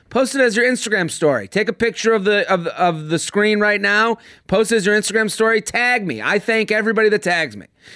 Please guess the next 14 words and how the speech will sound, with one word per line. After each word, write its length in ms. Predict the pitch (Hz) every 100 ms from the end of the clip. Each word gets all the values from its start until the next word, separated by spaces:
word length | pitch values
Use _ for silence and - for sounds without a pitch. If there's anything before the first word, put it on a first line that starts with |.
| - _ -
Put 140 | 220
it 60 | 247
on 100 | 240
your 80 |
Snapchat 560 | 226 240 247 196 202 165
story. 340 | - 147 104
Put 200 | 90 180
it 120 | 208 -
there. 380 | 240 208 98 - - -
Let 240 | 175 202
people 340 | 226 233 220 240
know. 400 | 247 233 123 - _ _ _ _ _ _ _
Facebook, 540 | 240 240 - 147 117
Twitter, 420 | - 240 247 160